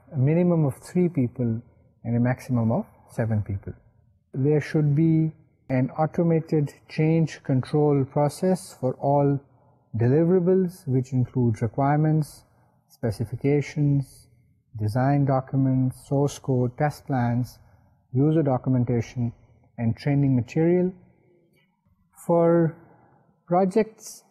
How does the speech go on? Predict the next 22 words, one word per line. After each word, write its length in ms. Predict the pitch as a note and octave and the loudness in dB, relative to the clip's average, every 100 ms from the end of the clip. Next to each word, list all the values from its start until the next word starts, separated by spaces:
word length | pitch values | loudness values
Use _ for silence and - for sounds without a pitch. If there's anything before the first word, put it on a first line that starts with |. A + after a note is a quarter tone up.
| - | -4
larger 460 | C#3 D3+ E3+ F#3+ | 0 2 2 2
than 240 | E3+ E3+ D#3 | 2 2 0
fifteen 880 | - D3+ _ - G#3 G#3+ G#3+ G3 - _ | -2 -8 _ 0 2 4 4 2 -4 _
function 360 | D#3+ D3 - D3 | -2 -2 0 -2
points 500 | - C3+ C3+ - - | 0 0 0 -4 -8
in 180 | C#3 A#2 | -2 -2
size, 720 | - C#3 D3+ E3 E3 - - _ _ _ _ _ _ - | -2 -2 2 2 0 -4 -16 _ _ _ _ _ _ -4
estimate 760 | D#3+ - F#3+ F3 F3 E3+ - - | -2 -2 0 2 2 0 -2 -8
and 280 | A#2+ A#2 | -2 0
measure 480 | A#2+ D3 D#3 E3+ D#3+ | 2 2 2 2 0
the 140 | C3 A#2 | 0 -4
function 480 | - D#3 - D#3+ | -2 -2 -2 -4
point 340 | C#3+ C#3+ C3+ B2+ | -2 0 -2 0
totals 560 | C#3+ C#3+ C#3+ B2+ - _ _ _ _ - | -2 0 0 -2 -4 _ _ _ _ -8
of 140 | B2 - - | -6 -6 -14
all 720 | - C#3 D3 D#3+ E3 E3 D#3 _ _ | -6 0 2 4 4 2 -2 _ _
changes 640 | D3 C#3+ C#3 C3+ B2 - - _ _ _ - | 0 2 2 2 0 -6 -20 _ _ _ -4
to 260 | A#2 A#2 B2+ | -2 -2 -4
software 400 | B2 A#2 - G#2+ | -4 -4 -4 -6
products. 500 | - C#3 C#3+ C#3 - | -2 0 0 -4 -2
So 80 | |
whenever 560 | C3+ D3 D#3+ E3 D3 D3 | 0 2 2 2 2 -2